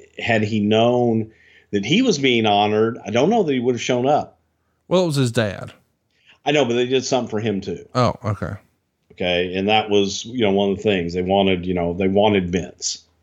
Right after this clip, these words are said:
Speaker 1: And I, I think if Vince had known that, you know, he, he probably would have done it for his dad. Uh, yes. But had he known that, uh, hey, they were gonna do something for him as well and make a big deal out of it,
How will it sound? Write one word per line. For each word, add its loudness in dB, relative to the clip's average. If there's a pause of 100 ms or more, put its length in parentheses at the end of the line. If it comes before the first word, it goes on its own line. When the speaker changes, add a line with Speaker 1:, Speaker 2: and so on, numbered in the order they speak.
(960)
Speaker 1:
And 2
I, -8
I -4
think -2
if 2
Vince -2
had -4
known 4
that, 2
you -2
know, -2 (140)
he, -6 (280)
he 2
probably 0
would 2
have -2
done 2
it -2
for 0
his -4
dad. 0 (260)
Uh, -2 (680)
yes. 2 (520)
But 0
had 0
he -2
known 2
that, 0 (540)
uh, -6
hey, 2
they 4
were -2
gonna 0
do -2
something -2
for -4
him 4
as -2
well 2
and -4
make -2
a -4
big 0
deal 2
out 4
of 0
it, 2